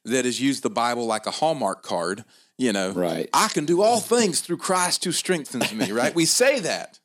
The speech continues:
Speaker 1: right?
Speaker 2: Yeah,
Speaker 1: But we don't
Speaker 2: exactly.
Speaker 1: realize who said it and what he said before that.
Speaker 2: That's right.
Speaker 1: <laughs> You know, he
Speaker 2: That's
Speaker 1: said,
Speaker 2: it. Yeah.
Speaker 1: he said, "Become a fool. If you seem wise to the world,
Speaker 2: Right.
Speaker 1: you are a fool to God."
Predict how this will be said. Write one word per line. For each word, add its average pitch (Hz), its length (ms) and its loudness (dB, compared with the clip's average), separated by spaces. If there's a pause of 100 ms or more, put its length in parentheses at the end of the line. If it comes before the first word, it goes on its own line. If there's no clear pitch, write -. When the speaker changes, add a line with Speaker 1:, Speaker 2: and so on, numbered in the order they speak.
(120)
Speaker 1:
right? 117 180 0
Speaker 2:
Yeah, 90 180 -4 (160)
Speaker 1:
But 233 120 4
we 269 80 6
don't 262 120 6
Speaker 2:
exactly. 202 200 2
Speaker 1:
realize 185 320 4
who 311 220 4
said 107 360 0
it 143 220 -6 (340)
and 185 220 2
what 254 160 2
he 226 80 0
said 240 320 0
before 294 400 4
that. 113 280 0
Speaker 2:
That's - 260 -4
right. 95 280 0
Speaker 1:
<laughs> - 0 -
You 190 160 2
know, 208 140 4
he 202 140 -4
Speaker 2:
That's 175 60 0
Speaker 1:
said, 196 360 4
Speaker 2:
it. - 120 -8 (200)
Yeah. 214 80 -2
Speaker 1:
he 208 140 4
said, 202 480 0
"Become 196 540 0
a 160 180 2
fool. 151 580 0 (260)
If 190 260 4
you 208 140 -2
seem 196 320 2
wise 156 380 2
to - 100 -2
the 185 100 4
world, 117 520 0
Speaker 2:
Right. 82 240 -2
Speaker 1:
you 151 100 4
are 143 160 2
a 127 100 2
fool 165 340 0
to 160 120 -2
God." 110 460 -2